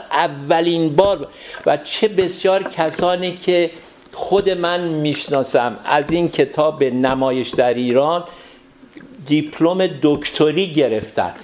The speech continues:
یعنی رفتن در فرانسه یکی دو فصل این نمایش در ایران رو به فرانسه دادن، براشون ترجمه کردن و دکتر شدن.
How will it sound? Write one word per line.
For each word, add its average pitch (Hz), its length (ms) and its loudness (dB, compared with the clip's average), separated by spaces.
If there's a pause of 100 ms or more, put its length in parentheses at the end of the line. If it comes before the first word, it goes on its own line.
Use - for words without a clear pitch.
(160)
یعنی 143 260 2
رفتن 170 560 0
در 131 240 2
فرانسه 131 880 2 (260)
یکی 135 280 2
دو 175 180 4
فصل 170 600 -2
این 143 300 2
نمایش 127 360 2
در 123 220 2
ایران 127 420 0
رو 104 220 0 (440)
به 120 160 4
فرانسه 123 600 0
دادن، 139 380 0
براشون 127 360 0
ترجمه 131 500 2
کردن 170 580 0 (320)
و 139 200 4
دکتر 165 480 2
شدن. 110 420 0